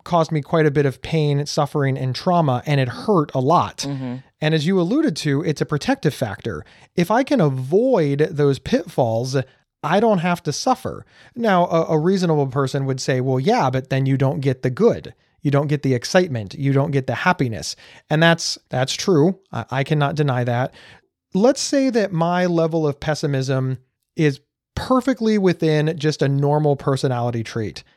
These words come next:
Speaker 1: not driven by bipolar disorder at all.
Speaker 2: Not driven by your mood episode. So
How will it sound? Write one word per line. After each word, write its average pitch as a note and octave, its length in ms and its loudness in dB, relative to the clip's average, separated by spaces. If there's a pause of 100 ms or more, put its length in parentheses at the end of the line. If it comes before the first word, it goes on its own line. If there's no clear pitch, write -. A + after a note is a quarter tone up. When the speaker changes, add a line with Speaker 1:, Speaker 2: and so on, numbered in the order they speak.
Speaker 1:
not D#3+ 400 2
driven D3+ 380 0
by C#3 160 0
bipolar C3 480 -2
disorder B2 480 -4
at A2 60 -8
all. F2+ 280 -10
Speaker 2:
Not G3+ 340 0
driven G3+ 340 2
by F3 160 2
your E3+ 200 0
mood C3 320 -4
episode. - 580 -8
So D3 320 0